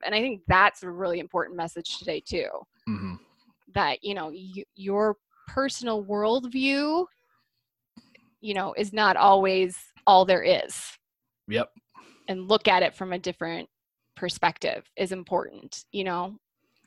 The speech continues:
Speaker 2: Absolutely.
Speaker 1: 'Cause I think that's something that, I think, uh, to me, as social media, as people are more online with social media, our world gets smaller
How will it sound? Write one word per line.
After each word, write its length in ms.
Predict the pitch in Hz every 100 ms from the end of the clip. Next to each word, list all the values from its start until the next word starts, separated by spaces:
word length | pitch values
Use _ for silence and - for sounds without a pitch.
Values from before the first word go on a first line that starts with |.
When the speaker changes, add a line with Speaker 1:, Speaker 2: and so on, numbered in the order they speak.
| _
Speaker 2:
Absolutely. 500 | 107 98 98 90 85 - - _ -
Speaker 1:
'Cause 160 | 196
I 160 | 185 185
think 140 | 190
that's 200 | 185 -
something 300 | 196 180 190
that, 120 | 185 -
I 80 | 254
think, 180 | 285 294 - -
uh, 180 | 73 156 254
to 120 | 226
me, 240 | 233 233
as 200 | 208 196
social 300 | - 208 202
media, 560 | 196 196 196 196 190 190
as 140 | 180
people 240 | - 208 196
are 60 | 190
more 280 | 202 208
online 480 | 202 190 190 190 190
with 120 | 190
social 260 | - 190 196
media, 320 | 185 190 196
our 160 | - 190
world 520 | 185 190 202 196 190
gets 220 | 180 -
smaller 640 | - 185 180 175 - -